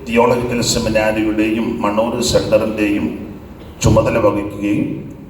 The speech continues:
ഇപ്പോൾ ഈ മഹായോഗം പ്രാർത്ഥിച്ച് ദൈവകരങ്ങളിൽ സമർപ്പിച്ച ആദരണീയനായ കർത്തൃദാസൻ പ്രിയ ഞപ്പസി വർഗീസ് അവർകള്, മാന്യ കർത്തൃദാസൻ്റെ കൂടെ കർത്താവിൻ്റെ വേല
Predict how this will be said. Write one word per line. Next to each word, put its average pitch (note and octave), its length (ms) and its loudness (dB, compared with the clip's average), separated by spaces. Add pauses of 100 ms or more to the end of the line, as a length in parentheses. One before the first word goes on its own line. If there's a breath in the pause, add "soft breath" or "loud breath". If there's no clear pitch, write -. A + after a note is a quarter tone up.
(420)
ഇപ്പോൾ B2 300 4
ഈ C3+ 40 -2 (120)
മഹായോഗം A#2+ 600 0 (240)
പ്രാർത്ഥിച്ച് A2 600 -2 (100)
ദൈവകരങ്ങളിൽ A2+ 580 -2 (140)
സമർപ്പിച്ച G#2 500 0 (480)
ആദരണീയനായ G2+ 580 0 (140)
കർത്തൃദാസൻ F#2+ 600 0 (420)
പ്രിയ F#2 200 0 (640)
ഞപ്പസി - 480 2
വർഗീസ് F2+ 440 0
അവർകള്, - 400 4 (1400)
മാന്യ A#2+ 280 2
കർത്തൃദാസൻ്റെ B2 760 0
കൂടെ G#2+ 280 0 (1040)
കർത്താവിൻ്റെ A2+ 580 4
വേല A2+ 200 -4